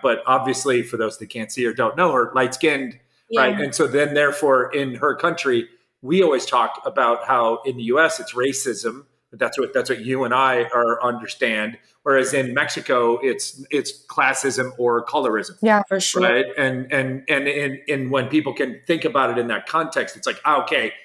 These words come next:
Speaker 1: same thing, different application or different set of, different set of catalysts, but that same set. But, but the, the open kind of, I, what you just described and experienced here in the U S, which again,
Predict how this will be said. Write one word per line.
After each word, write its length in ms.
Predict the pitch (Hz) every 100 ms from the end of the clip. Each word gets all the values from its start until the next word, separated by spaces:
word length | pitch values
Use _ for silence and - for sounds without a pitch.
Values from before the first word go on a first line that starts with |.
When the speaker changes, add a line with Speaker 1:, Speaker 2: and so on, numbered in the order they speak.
| _
Speaker 1:
same 320 | - 160 143
thing, 420 | 123 151 131 110 104
different 400 | 131 127 135 120 -
application 680 | 127 117 110 - 147 131 147
or 120 | 117
different 400 | 110 135 135 113
set 160 | - 127
of, 80 | 107 - _ _ -
different 280 | 160 147 -
set 140 | 131
of 80 | 104
catalysts, 520 | - 131 127 113 -
but 140 | 127 117
that 180 | 113
same 240 | - 123 107
set. 180 | - 107 - -
But, 140 | 170 -
but 160 | 180 175
the, 260 | 170 131
the 220 | - 170 -
open 540 | 180 190 190 156 135
kind 200 | - 143
of, 100 | 127
I, 180 | 120 117 - 120
what 180 | 131
you 160 | 147 190
just 220 | 170 139
described 440 | 139 - 139 117 120
and 80 |
experienced 560 | 120 - 135 127 120 -
here 220 | 131 123 120
in 140 | 120
the 80 | 117
U 100 | 175
S, 240 | 143 110 - - -
which 280 | 123 - -
again, 360 | 123 147 95